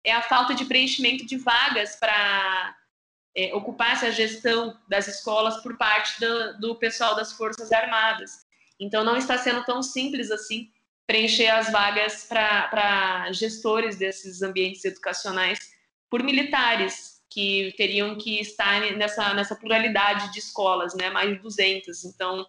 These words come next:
está havendo uma, um problema logístico também na implementação desse programa por aqui.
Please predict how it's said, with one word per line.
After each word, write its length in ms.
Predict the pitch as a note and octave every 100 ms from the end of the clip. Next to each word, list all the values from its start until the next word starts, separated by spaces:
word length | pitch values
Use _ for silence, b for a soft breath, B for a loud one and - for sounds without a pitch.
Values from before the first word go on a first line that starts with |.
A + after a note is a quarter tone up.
| B B B
está 280 | - G#3+ G#3
havendo 300 | G#3 G#3 G#3+
uma, 460 | G#3 G#3 G3+ F#3 G3+
um 280 | G3+ G3+
problema 540 | G3+ A3+ G#3 G#3 G#3+ G#3+
logístico 760 | A3+ B3+ G#3 G#3 - - F3 - b b _
também 300 | G3+ F#3+ F#3
na 100 | F#3
implementação 640 | F#3+ G3+ G3 G3+ G3 F#3+
desse 160 | F#3 -
programa 400 | G#3 G#3 G3 G3
por 120 | A3
aqui. 400 | A#3 - E3 E3